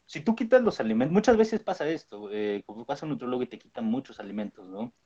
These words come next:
Sí, mu-, y cuando tú qui-, tú haces esto, eh, empiezas a quitar alimentos, lo haces de manera radical. Cuando de repente vas a una cena, una comida familiar o con amigos y comes algo de grasa,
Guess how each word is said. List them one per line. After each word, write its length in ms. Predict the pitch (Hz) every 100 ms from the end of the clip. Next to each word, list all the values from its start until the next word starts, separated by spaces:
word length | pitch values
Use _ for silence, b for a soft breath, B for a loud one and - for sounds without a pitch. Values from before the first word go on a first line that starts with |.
| _ _
Sí, 260 | - 135 147
mu-, 160 | 143 139
y 580 | 123 120 117 117 120 -
cuando 240 | - - -
tú 120 | 180
qui-, 160 | 196 -
tú 80 |
haces 260 | 202 220 220
esto, 440 | 190 - 170 185 113
eh, 80 |
empiezas 280 | 113 147 151
a 40 | 147
quitar 220 | - 123
alimentos, 420 | 131 98 107 113
lo 100 | 120
haces 180 | 117 117
de 60 | 110
manera 260 | 95 107
radical. 460 | 113 92 92 104 95 _ _ _ -
Cuando 320 | 131 127 127
de 140 | 127
repente 580 | 123 123 - 160 156 107
vas 300 | 101 127 -
a 80 | 120
una 300 | 120 127 107
cena, 500 | - - 120 117 98
una 200 | 110 113
comida 240 | 104 110
familiar 380 | 110 98 110 107
o 60 | 92
con 140 | 98
amigos 380 | 98 113 98 -
y 60 | -
comes 440 | 113 113 110 - -
algo 400 | 110 113 107 104
de 100 | 95
grasa, 460 | 104 104 120 120